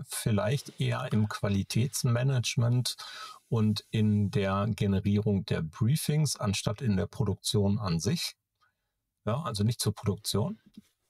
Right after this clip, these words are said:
Und wenn ich das jetzt mit meiner Vision verknüpfe,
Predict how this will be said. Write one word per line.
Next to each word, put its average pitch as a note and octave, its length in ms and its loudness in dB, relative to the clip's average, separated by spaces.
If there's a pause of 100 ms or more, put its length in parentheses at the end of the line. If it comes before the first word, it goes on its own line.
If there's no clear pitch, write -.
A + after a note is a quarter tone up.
(160)
Und A#2 540 0 (1080)
wenn A#2+ 180 -2
ich C3 120 -2
das B2+ 160 -2
jetzt B2+ 240 -2
mit A2 180 0
meiner C#3+ 300 2
Vision D3 400 2
verknüpfe, D3+ 760 -2